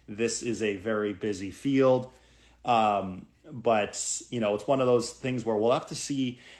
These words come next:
uh, which Canadian can get in the mix. Now, I, I understand, uh, we're, we're doing a bit of gymnastics here, that Bob Weeks is a little busy right now, but Graham Dillette is available. And is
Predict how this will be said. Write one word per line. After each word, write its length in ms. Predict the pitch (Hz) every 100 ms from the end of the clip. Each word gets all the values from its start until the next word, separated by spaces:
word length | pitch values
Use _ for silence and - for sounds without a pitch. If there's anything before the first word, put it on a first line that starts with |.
| _ _ -
uh, 340 | 104 101 98
which 360 | - 107 170 -
Canadian 680 | 170 139 135 131 131 131 123
can 260 | 120 110
get 320 | 110 113 113 - -
in 460 | 120 113 110 107
the 120 | 107 110
mix. 320 | 98 - 143
Now, 140 | 139
I, 180 | 131 139
I 240 | - 135
understand, 680 | 208 233 - 151 123 135 151
uh, 120 | 120 117
we're, 100 | 110
we're 140 | 117
doing 280 | 120 123 113
a 20 |
bit 100 | 113
of 80 | 110
gymnastics 640 | 117 104 110 107 110 -
here, 160 | 107 95
that 240 | 104 104
Bob 240 | 127 160
Weeks 340 | 131 127 117 -
is 160 | 123
a 80 | 104
little 220 | 107 110
busy 400 | 110 123 117 135
right 240 | 123 127 117
now, 160 | 120
but 160 | 117 110
Graham 340 | - 113 117
Dillette 500 | 110 98 95 151 - -
is 240 | 147 151
available. 500 | 156 147 156 156 208
And 240 | 131 123 127
is 160 | 110